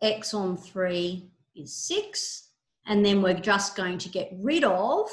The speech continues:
this division of three by multiplying by three, and we're gonna get x is eighteen.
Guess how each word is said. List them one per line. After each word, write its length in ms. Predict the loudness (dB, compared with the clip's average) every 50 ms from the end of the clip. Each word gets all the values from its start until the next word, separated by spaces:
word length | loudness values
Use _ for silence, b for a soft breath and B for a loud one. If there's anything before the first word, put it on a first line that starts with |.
| -10 -18 -20 _ _ _ _ _ _ _ _ _ _ _ _ _ _ _ _ _ _ _ _ _ _ _ _
this 720 | 0 4 4 4 4 2 0 0 -2 -2 -4 -6 -12 -18 _ _ _ _ _ _ _ _ _ _ _ _ _ _
division 420 | -6 -4 2 2 2 4 4 2 2
of 160 | 2 -2 -6
three 460 | -10 -10 -4 -4 -2 0 0 -2 -2
by 200 | -2 -2 -2 -2
multiplying 760 | 0 -2 0 0 -2 -2 -2 -6 -8 -8 -6 -4 -2 -2 -2 -2
by 240 | -4 -2 -2 -2 -4
three, 680 | -4 -8 -6 -2 0 2 4 4 2 2 -4 B B B B B B
and 80 | -4 -4
we're 100 | -2 0
gonna 200 | 0 0 0 0
get 400 | -2 -2 -2 -2 -4 -6 -10 b b b b _ _ _ _
x 580 | -4 -4 -4 -4 -8 -10 -8 -8 -8 -10 -14 _ _ _ _ _ _ _ _ _ _ _ _ -12
is 220 | -12 -12 -10 -8 -6
eighteen. 680 | -4 -4 -4 -6 -6 -6 -6 -6 -6 -8 -12 -14 -16